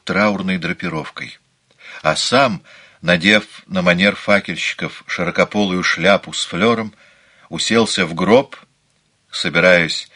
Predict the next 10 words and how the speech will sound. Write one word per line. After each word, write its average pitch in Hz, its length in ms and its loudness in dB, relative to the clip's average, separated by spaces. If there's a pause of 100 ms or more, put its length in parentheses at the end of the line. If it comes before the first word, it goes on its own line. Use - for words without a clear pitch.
(180)
с - 120 -10
выражением 87 760 2
трагического 80 720 -6
восторга 123 680 -2 (640)
писать 107 480 0
свой 85 420 -6
собственный 78 720 -8
реквием. - 540 -10 (2750)
Мне 175 220 2
кажется, 117 720 4